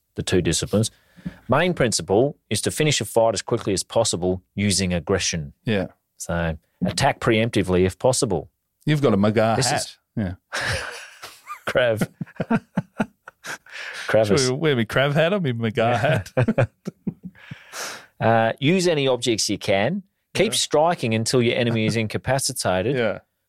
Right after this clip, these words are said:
Speaker 1: Targeting vulnerable points like knees, balls, eyes, throat, solar plexus, feet, liver. I always endeavour to punch someone in the liver if it looks like they might be a threat.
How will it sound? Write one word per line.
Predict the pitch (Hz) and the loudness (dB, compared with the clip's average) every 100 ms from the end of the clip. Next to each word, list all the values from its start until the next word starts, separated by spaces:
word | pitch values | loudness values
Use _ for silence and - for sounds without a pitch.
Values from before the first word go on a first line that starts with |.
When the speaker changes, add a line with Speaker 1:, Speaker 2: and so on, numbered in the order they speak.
| - | -2
Speaker 1:
Targeting | 147 147 143 123 | 2 4 4 0
vulnerable | 107 123 151 120 107 | 2 2 2 2 -2
points | - 113 104 | 0 -2 2
like | 101 90 | 0 0
knees, | 113 127 151 | 0 0 -2
balls, | 120 110 107 107 107 104 - _ _ _ | 0 2 4 4 2 -4 -8 _ _ _
eyes, | 107 107 104 113 120 | 2 4 2 0 -4
throat, | - - 110 110 | -4 2 2 2
solar | - 123 123 | 2 2 2
plexus, | 107 98 - 98 | 0 0 0 -4
feet, | - 104 95 - | -4 -4 -4 -4
liver. | 95 98 92 90 | -4 -2 -2 -4
I | - _ _ _ _ _ _ _ _ _ 104 | -6 _ _ _ _ _ _ _ _ _ 2
always | 95 80 | 2 2
endeavour | 85 80 | -2 -4
to | |
punch | 80 - 85 | -4 -4 -2
someone | - 85 82 82 - - | -2 -2 -2 -4 -10 -6
in | 87 | -4
the | 80 | 0
liver | 90 92 82 | 0 -2 -4
if | - | -6
it | |
looks | - - | -10 -4
like | 80 | -2
they | 82 | 0
might | 80 80 | -2 -4
be | |
a | 80 | -6
threat. | - - 127 | -4 -2 -2